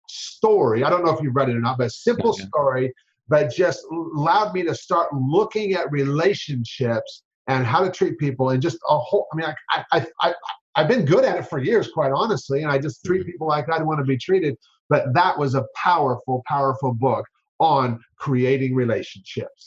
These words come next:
Speaker 1: And
Speaker 2: It's
Speaker 1: so
Speaker 2: interesting 'cause I, I, I had, I had a, I have a book in mind that I thought maybe you were gonna say, and you, you threw me off. You went, you went with The Go Giver. Um, here's the book I thought you would say, which is Jay Abraham:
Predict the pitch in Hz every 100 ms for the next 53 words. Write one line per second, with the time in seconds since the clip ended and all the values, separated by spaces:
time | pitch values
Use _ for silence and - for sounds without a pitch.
0 | - 113 110 107 160 120 117 92 87 113
1 | 113 107 - 107 107 107 107 143 135 -
2 | 110 117 147 131 110 104 98 127 107 151
3 | 143 110 104 117 85 87 120 - - -
4 | - 104 104 - 175 180 160 139 135 127
5 | 110 - 143 101 92 95 101 104 107 131
6 | 127 107 113 90 - 95 98 95 101 101
7 | 95 95 95 98 101 98 95 - - -
8 | 110 107 98 156 170 143 95 107 113 104
9 | 95 151 131 101 85 - 87 90 98 95
10 | - 104 107 104 101 92 87